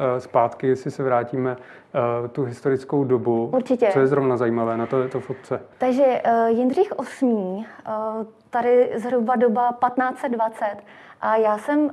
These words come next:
Speaker 2: to jsem dala kvůli tomu, eh, když se tvrdí, že muži nenosí sukně a podobně, tak, eh,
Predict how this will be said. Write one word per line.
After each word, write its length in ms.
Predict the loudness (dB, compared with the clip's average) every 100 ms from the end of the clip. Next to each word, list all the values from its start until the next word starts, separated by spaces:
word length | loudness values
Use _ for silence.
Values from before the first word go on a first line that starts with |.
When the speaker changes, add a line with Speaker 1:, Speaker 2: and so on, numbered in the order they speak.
| -4
Speaker 2:
to 80 | -12
jsem 260 | 0 2
dala 240 | 4 4 2
kvůli 280 | -2 -4 -2
tomu, 580 | 0 0 0 0 -2 -4
eh, 180 | -4 -2
když 220 | -4 -4
se 120 | -4 -4
tvrdí, 340 | 0 0 0
že 140 | 0
muži 360 | 2 2 2 0
nenosí 460 | 0 -2 -4 -8 -8
sukně 540 | -6 -4 -2 -2 -4
a 60 | -8
podobně, 520 | -4 0 0 -2 -6 -12 -20 -20 -20 -2
tak, 240 | -2 0
eh, 60 | -2